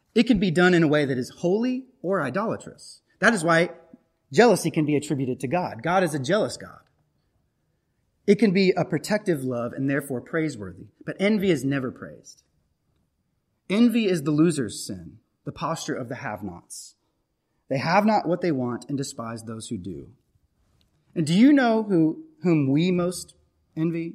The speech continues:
regularly? Near equals in the field of our source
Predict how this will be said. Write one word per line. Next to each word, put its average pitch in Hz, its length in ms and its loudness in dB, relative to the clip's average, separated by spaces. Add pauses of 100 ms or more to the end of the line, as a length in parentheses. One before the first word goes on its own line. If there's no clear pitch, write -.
(120)
regularly? 160 640 -8 (1300)
Near 196 320 2
equals 143 680 -6 (100)
in 147 100 -4
the 139 60 -2
field 147 500 -2 (220)
of 135 120 -8
our 131 100 -2
source 127 560 -10